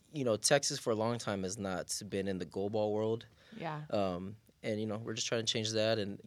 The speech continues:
Speaker 1: give our students, you know, 'cause our students are so enriched with sports when they're here.
Speaker 2: Yeah.
Speaker 1: Uh, they have so many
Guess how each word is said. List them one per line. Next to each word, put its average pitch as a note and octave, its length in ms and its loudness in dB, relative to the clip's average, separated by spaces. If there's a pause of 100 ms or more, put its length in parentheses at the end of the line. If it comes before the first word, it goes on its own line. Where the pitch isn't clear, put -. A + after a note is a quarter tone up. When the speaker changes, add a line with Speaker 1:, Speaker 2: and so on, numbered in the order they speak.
Speaker 1:
give A#2 240 0
our G2 140 6
students, - 920 0
you A#2+ 140 -4
know, G2+ 220 0 (140)
'cause A#2 220 0
our A2 80 6
students A#2 320 0
are A2+ 40 0
so A2+ 160 2
enriched G2+ 460 0
with G2+ 300 -6 (340)
sports - 680 -2
when G#2 120 -2
they're G2+ 120 -2
here. A2+ 320 -4 (200)
Speaker 2:
Yeah. E3 260 -4
Speaker 1:
Uh, G2+ 80 0
they G#2 120 0
have G2+ 120 -4
so A#2+ 140 -2
many A2 160 -2